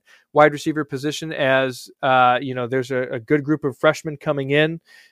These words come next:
Uh, David Bell, a four-star wide receiver. Milton Wright's another guy who's a four-star guy. Jackson Anthrop, who really kind of, um,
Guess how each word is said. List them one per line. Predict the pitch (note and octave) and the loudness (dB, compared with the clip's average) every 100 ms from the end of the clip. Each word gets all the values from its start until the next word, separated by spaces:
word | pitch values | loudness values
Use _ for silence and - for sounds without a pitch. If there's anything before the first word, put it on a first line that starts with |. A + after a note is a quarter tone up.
| - | -6
Uh, | C3 A#2+ A#2+ | 0 0 2
David | A2+ D3 C#3+ A#2+ | 4 4 4 6
Bell, | D3 D3 | 6 8
a | C3+ | 4
four-star | - D3 - D3 C#3+ | 0 -2 0 0 4
wide | C#3 C#3 | 4 2
receiver. | C3 D3 C#3+ C3+ | -2 -4 -2 0
Milton | C#3 D3+ C3+ | -2 -2 0
Wright's | C3+ D3 C3 | 2 0 -2
another | C3 C#3+ | -2 2
guy | C#3+ D3 | 4 4
who's | C#3 | 2
a | C#3 | -2
four-star | - D3 - D3 C#3+ | -2 -2 0 0 2
guy. | C#3 C#3+ - _ _ - | 4 2 0 _ _ 6
Jackson | F#3+ A3+ F#3+ E3 | 8 8 2 0
Anthrop, | F3 F#3+ G#3+ A3 A3 | 0 2 2 2 2
who | D#3+ | -2
really | D#3 A3+ A#3 E3+ | 4 4 2 -4
kind | - F3 | -2 2
of, | D3 - _ - _ | 2 0 _ -20 _
um, | D#3 C#3+ C#3 C3 | 2 4 4 2